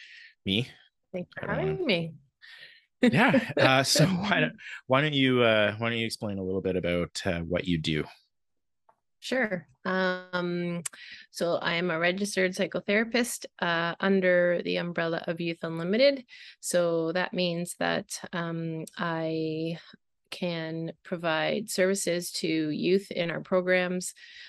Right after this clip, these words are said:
Speaker 2: um, at a reduced cost. And then on the side, like, under the umbrella as well, I have a private practice that, um, allows me to meet with teenagers, um, just that I meet or from churches or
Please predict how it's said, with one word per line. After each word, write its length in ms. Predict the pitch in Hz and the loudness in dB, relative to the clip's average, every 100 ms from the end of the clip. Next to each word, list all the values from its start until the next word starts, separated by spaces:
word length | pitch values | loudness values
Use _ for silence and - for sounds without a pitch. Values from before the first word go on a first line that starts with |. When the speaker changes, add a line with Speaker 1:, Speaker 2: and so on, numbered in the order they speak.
| - 165 | -10 -4
Speaker 2:
um, 420 | 160 156 156 151 - | -4 -4 -6 -6 -4
at 100 | 165 | -4
a 60 | |
reduced 400 | 160 165 160 - | -4 -4 -6 -6
cost. 540 | - 233 247 - - - - | -2 0 0 -2 -8 -12 -8
And 560 | 165 160 165 160 165 160 | -4 -2 -2 -4 -6 -2
then 280 | 175 175 170 | 0 0 -2
on 220 | 170 165 | -4 -4
the 60 | |
side, 540 | 160 - 170 165 170 - _ - | -4 -2 0 2 0 -4 _ -6
like, 320 | 156 147 - - _ - | -2 -2 -4 -18 _ -2
under 260 | 185 190 175 | 2 2 2
the 160 | 165 | 0
umbrella 320 | 170 165 160 | -2 0 0
as 160 | 160 160 | 0 0
well, 240 | 165 160 | 0 0
I 120 | 131 160 | 0 -2
have 180 | 170 | -4
a 40 | 156 | -6
private 380 | - 202 202 - | 0 2 2 2
practice 540 | 190 202 185 202 - - - - _ | -2 0 -2 -2 -6 -12 -18 -20 _
that, 220 | 185 165 - | -2 -2 -2
um, 200 | 165 160 | -4 -2
allows 320 | 151 165 165 | -2 -2 -2
me 120 | 175 170 | -2 -2
to 60 | |
meet 180 | 165 156 | -2 -4
with 100 | - | -6
teenagers, 760 | - 175 165 165 160 160 165 - - - | -6 -4 -4 -4 -4 -4 -4 -8 -10 -14
um, 420 | 170 165 160 156 151 _ - - | -10 -8 -8 -10 -12 _ -20 -12
just 220 | 185 - | -8 -4
that 120 | 175 175 | -2 -2
I 60 | |
meet 360 | 165 170 143 - | -2 -2 -4 -6
or 220 | 160 160 | -6 -8
from 240 | - 147 | -8 -8
churches 720 | - 170 170 175 165 165 165 - | -4 -4 -2 -2 0 -2 -2 -4
or 260 | - 156 | -4 -4